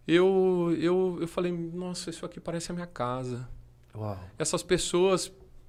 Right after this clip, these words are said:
Speaker 1: parece que são meus irmãos, assim, era, era uma coisa diferente. Eu era muito cru, gente, muito cru. Até falo assim hoje que se eu tivesse, se eu, se eu fosse o cru daquela época, hoje eu não, a comunidade não tinha me colocado,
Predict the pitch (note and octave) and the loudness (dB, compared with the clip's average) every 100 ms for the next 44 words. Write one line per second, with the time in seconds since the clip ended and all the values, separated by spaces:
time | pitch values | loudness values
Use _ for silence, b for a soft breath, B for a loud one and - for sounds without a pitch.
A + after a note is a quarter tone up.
0 | - E3+ E3+ E3+ - - F#3 F#3 F3+ F3+ | -2 2 2 2 -4 -6 -4 0 2 2
1 | A3 D#3+ C#3+ F3+ E3+ C#3+ F3 D#3+ D#3+ F3 | 0 0 2 2 0 -2 0 0 2 2
2 | G#3+ A#3+ G#3+ G3 F3 - F#3 D#3 E3+ - | 2 4 4 4 0 2 4 4 2 2
3 | E3+ G#3 G#3 E3+ E3 E3+ F#3+ F3 C3 - | 4 4 4 0 0 4 4 4 0 -6
4 | A2+ G2+ C3 A2 - A#2+ D#3 F#3+ - - | -6 -6 -6 -8 -10 -4 0 0 -2 -4
5 | A2 A2+ - C#3+ - C3+ C3+ C#3+ C3 C3+ | -4 -4 -4 -2 4 4 2 -2 2 2
6 | C#3+ - D3+ D3+ B B B B B - | 2 -2 -2 -4 B B B B B -8
7 | - E3 F3 F3 F3 F3 F#3 F3 D#3+ E3+ | 0 2 2 4 6 6 4 0 2 0
8 | D#3 - F3+ G3+ F#3+ - F3+ G3 F3 F#3 | 0 2 2 2 0 0 -2 4 4 8
9 | F#3+ E3+ E3 - F3+ F#3 G#3 G3+ F3 - | 8 10 8 4 2 2 2 0 -2 0
10 | F3 F#3 F#3 A#3+ C3+ - B2+ - C3+ A#3 | 8 8 10 8 6 8 8 8 8 10
11 | G3 - E3+ F3 G3 | 10 12 10 10 8